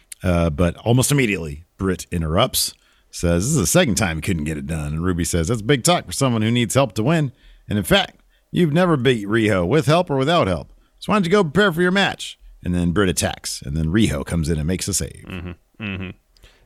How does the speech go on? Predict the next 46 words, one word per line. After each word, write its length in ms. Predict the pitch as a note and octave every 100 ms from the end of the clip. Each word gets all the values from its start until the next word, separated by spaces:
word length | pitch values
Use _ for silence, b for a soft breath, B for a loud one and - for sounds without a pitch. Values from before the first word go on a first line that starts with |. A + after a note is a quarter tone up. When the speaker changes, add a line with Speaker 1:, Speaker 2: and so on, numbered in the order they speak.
| -
Speaker 2:
After 260 | G#2 F#2+ F2+
that, 280 | G2+ A2
we 120 | F#2+ F#2
had 220 | G2+ G2
a 280 | G2 F#2+ F#2+
Aaron 240 | A2 A2+
Solo 420 | F#2 - A#2+ A#2+ A2
Q 200 | - A#2+
T 180 | A2+
Marshall 400 | G2 A2+ A#2 B2 G#2+
promo, 540 | - A2 G#2 D3+ A2
and, 200 | E2+ E2
uh, 160 | E2+ E2+
Q 200 | - G#2+
T 200 | - G2+
is 100 | -
taking 280 | - G#2 G2
all 80 | G2
the 60 |
credit 280 | - G#2+ G2+
for 120 | -
training 340 | C3+ - G2 E2+
Hook. 260 | G2+ - _ b b b
Says 240 | G2 F#2
he 80 | D#2+
shows 280 | - G#2+ G2
up 160 | G2 G#2
late, 280 | G2 G#2 - _
eats 180 | A2 G#2
some 100 | F2+
chips, 440 | - A#2 - - - _ -
stretches 340 | - G#2+ -
people, 420 | - G#2+ G#2+ G2+ _
leaves 260 | G2 G#2 G#2
early. 320 | A#2 G2+ G2 - _
But 60 | -
there's 100 | G2
one 160 | B2 D#3
person 300 | F#2+ - F2+
he's 80 | F2+
never 160 | E2+
stretched, 480 | - - E2+ - - b b
and 80 | F#2+
that's 180 | F#2+ F2+
Aaron 160 | D#2
Solo. 520 | - G#2 F#2 E2+ D#2+